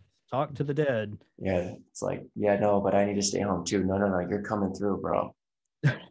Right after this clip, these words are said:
Speaker 2: Yeah, there's, you don't, you don't get your two weeks on your end, bro. You gotta get it, show up. All
Speaker 1: Okay,
Speaker 2: right.
Speaker 1: so it's gonna form at one minute and eighteen seconds. So I'm just going to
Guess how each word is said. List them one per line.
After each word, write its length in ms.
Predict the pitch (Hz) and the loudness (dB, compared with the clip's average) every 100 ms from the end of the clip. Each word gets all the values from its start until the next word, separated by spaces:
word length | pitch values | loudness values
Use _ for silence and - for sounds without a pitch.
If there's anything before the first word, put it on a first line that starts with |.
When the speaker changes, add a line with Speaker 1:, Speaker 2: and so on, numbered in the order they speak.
| _ - | _ -4
Speaker 2:
Yeah, 200 | - 131 | 0 0
there's, 300 | 104 - - | 0 -2 0
you 80 | |
don't, 240 | 98 107 - | 2 2 2
you 160 | 101 | 2
don't 220 | 110 107 101 | 4 2 2
get 320 | 110 110 - | 2 2 -2
your 140 | 87 | -4
two 200 | - 95 | -2 -2
weeks 240 | 95 - 90 | 0 -2 -2
on 140 | 87 | 0
your 180 | 98 87 | 2 2
end, 140 | - | 0
bro. 200 | - 90 | 0 0
You 140 | 90 104 | 0 0
gotta 220 | 107 - | -2 -2
get 160 | - - | -4 -6
it, 140 | - | -8
show 260 | - 92 98 | -4 0 2
up. 280 | 107 90 - _ _ _ _ _ _ _ _ _ _ _ _ _ _ _ _ _ _ _ _ - | 2 0 -6 _ _ _ _ _ _ _ _ _ _ _ _ _ _ _ _ _ _ _ _ 2
All 80 | |
Speaker 1:
Okay, 120 | 156 - | 4 2
Speaker 2:
right. 120 | - | -4
Speaker 1:
so 60 | - | -10
it's 460 | - _ _ _ | -16 _ _ _
gonna 160 | 196 180 | 0 0
form 300 | 160 170 131 | 2 2 2
at 120 | - | -2
one 600 | 131 117 120 147 170 196 170 | -8 -6 0 2 2 2 2
minute 400 | 151 156 156 151 | 2 2 0 0
and 140 | 127 - | -4 -4
eighteen 580 | 135 147 - - 151 135 | -6 -6 -8 -6 -2 -2
seconds. 500 | - - 95 - - - | -2 -6 -8 -10 -12 -6
So 80 | |
I'm 80 | 110 | -6
just 240 | 113 - - | -6 -6 -2
going 240 | 123 117 | 0 0
to 500 | - 123 120 117 | -2 -2 0 0